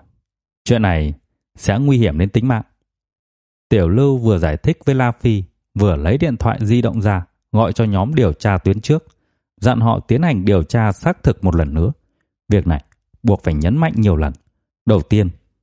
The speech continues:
phải cho điều tra viên ở tuyến trước cảm nhận được áp lực, mới có thể chuyển áp lực đó sang đối tượng điều tra. Lúc này, La Phi đứng dậy,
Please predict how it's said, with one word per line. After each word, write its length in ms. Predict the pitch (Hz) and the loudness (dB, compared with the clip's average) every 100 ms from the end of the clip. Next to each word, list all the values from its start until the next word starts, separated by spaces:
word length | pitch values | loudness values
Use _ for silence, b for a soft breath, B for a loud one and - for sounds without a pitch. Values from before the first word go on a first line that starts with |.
| _ | _
phải 160 | - 98 | -2 0
cho 140 | 110 | 2
điều 200 | 147 123 | 2 2
tra 220 | 85 131 123 | 2 0 0
viên 320 | 110 120 107 - | 2 0 0 -4
ở 140 | - 85 | -2 0
tuyến 180 | - 107 | 2 0
trước 220 | - 180 - _ _ _ | 0 -2 -2 _ _ _
cảm 240 | - 73 | -4 -2
nhận 200 | 90 127 | 0 0
được 120 | 110 - | 0 -2
áp 220 | 139 - | -2 0
lực, 200 | 90 _ _ _ _ - | -2 _ _ _ _ -2
mới 160 | 101 | 0
có 100 | 131 | 0
thể 240 | 190 131 80 | 0 0 0
chuyển 260 | - 98 | 0 0
áp 200 | 78 151 | 0 -2
lực 180 | - - | -2 -2
đó 240 | 90 90 175 | -2 0 -2
sang 260 | - 131 95 | -2 -2 0
đối 140 | 131 | 0
tượng 160 | - - | 0 0
điều 160 | 107 73 | 0 -2
tra. 300 | - 92 - _ _ _ _ _ _ | -2 -4 -4 _ _ _ _ _ _
Lúc 200 | 104 143 | -2 0
này, 140 | 107 73 _ _ _ _ - | -2 -6 _ _ _ _ -4
La 200 | 123 139 | 0 0
Phi 280 | 127 131 120 | 0 -2 0
đứng 220 | 98 107 | 0 0
dậy, 180 | 143 | 0